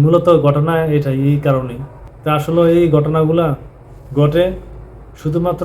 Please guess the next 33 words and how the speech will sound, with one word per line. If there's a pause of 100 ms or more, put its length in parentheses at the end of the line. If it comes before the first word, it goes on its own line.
(100)
আমাদের
সচেতন (480)
না
হওয়ার
কারণে। (240)
আমরা (100)
মনে
করি (200)
আসলে (880)
এটা (100)
বাংলাদেশ, (100)
আসলে (300)
এখানে (120)
সব (100)
কিছু (100)
কিন্তু (1400)
যে (100)
কোনো
দেশে (120)
এরকম (120)
ব্যালেন্স
হারিয়ে
ফেলে
একজন
আরেকজনকে (100)
গায়ে
হাত
তোলা, (680)
এই
সমস্ত
এগুলা
কিন্তু (760)
এইসব